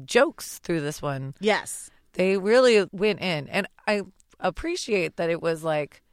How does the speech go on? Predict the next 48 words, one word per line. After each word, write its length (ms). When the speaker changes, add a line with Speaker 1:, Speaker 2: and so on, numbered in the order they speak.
Speaker 1:
talking 420
about 260
feminism, 480
but 140
also 240
mocking 400
feminism 540
in 100
a 80
way 200
that 140
I 180
appreciated. 1000
Speaker 2:
Yeah, 200
that, 400
Speaker 1:
<laughs> 120
Speaker 2:
in 80
a 80
way 140
that 180
only, 380
jokes 320
that 140
only 200
feminists 540
can 160
tell 200
about 240
feminists, 640
Speaker 1:
Like 180
Speaker 2:
because 180
we 100
do 220
it 60
with 140
love. 540
Speaker 1:
That 200
seventh, 560
the, 240
the 160
seventh 340
wave 680
feminists 720
and 240
Speaker 2:
<laughs> 920
Speaker 1:
what 180
was 140
the 120